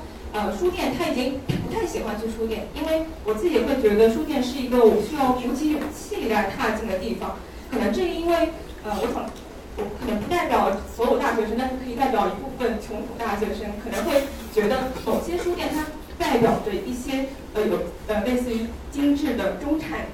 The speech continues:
阶级、呃，消费审美的这样一个品味的一个空间。所以对于我们这些还没有，呃，这种经济实力的人来到这种地方的时候，呃，常常有可能会有一种走马观花，并且会被大量的信息所淹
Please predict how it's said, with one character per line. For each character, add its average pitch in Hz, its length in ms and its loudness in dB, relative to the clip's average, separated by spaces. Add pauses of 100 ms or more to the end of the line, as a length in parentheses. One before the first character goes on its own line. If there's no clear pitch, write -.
阶 247 140 2
级、 208 320 -4 (160)
呃， 202 80 -4
消 - 200 2
费 247 120 6
审 - 260 2
美 339 160 0
的 214 120 2
这 214 100 0
样 247 240 2 (280)
一 233 60 -10
个 254 80 4
品 240 400 2
味 359 100 -2
的 - 60 0
一 - 60 -2
个 226 120 -8
空 220 200 -4
间。 208 240 0 (160)
所 320 100 -8
以 339 80 -2
对 339 100 0
于 294 140 2
我 294 220 8
们 - 100 -2
这 294 160 -2
些 294 240 0 (160)
还 226 140 8
没 262 140 8
有， - 400 8
呃， 208 100 6
这 202 80 4
种 - 160 2
经 311 140 0
济 269 100 -2
实 214 160 -2
力 277 160 -2
的 240 100 6
人 208 180 2
来 208 160 2
到 330 180 2
这 311 60 -4
种 240 180 -2
地 254 120 -4
方 233 100 2
的 226 80 4
时 233 60 -2 (120)
候， 214 240 2 (200)
呃， 208 160 2
常 262 180 -2
常 339 160 2
有 240 160 6
可 - 80 0
能 226 180 0
会 294 120 0
有 202 140 6
一 233 100 0
种 - 220 -2
走 233 80 4
马 - 220 2
观 269 200 4
花， 285 260 0
并 294 140 -2
且 - 220 -4
会 311 80 -4
被 277 300 2 (180)
大 294 240 0
量 285 140 -4
的 220 60 -6
信 - 240 -6
息 285 220 -4
所 220 140 4 (100)
淹 311 140 2